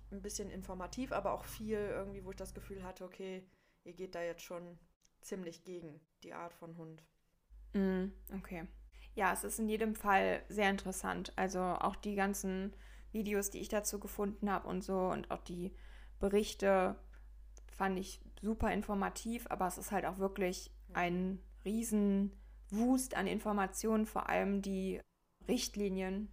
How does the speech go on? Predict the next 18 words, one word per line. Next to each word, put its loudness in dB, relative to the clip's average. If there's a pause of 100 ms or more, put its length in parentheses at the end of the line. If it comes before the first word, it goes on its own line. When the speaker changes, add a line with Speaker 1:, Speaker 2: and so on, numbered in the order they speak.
(360)
Speaker 2:
die -4
jedes 2
Bundesland 0
noch, -4
oder 0
je-, -2 (120)
ne, -4
jedes, -2
jede -6
Stadt 0
manchmal 0
sogar -2
hat, 0
aber -2
hauptsächlich -4
die -4
Bundesländer 0
nochmal. 0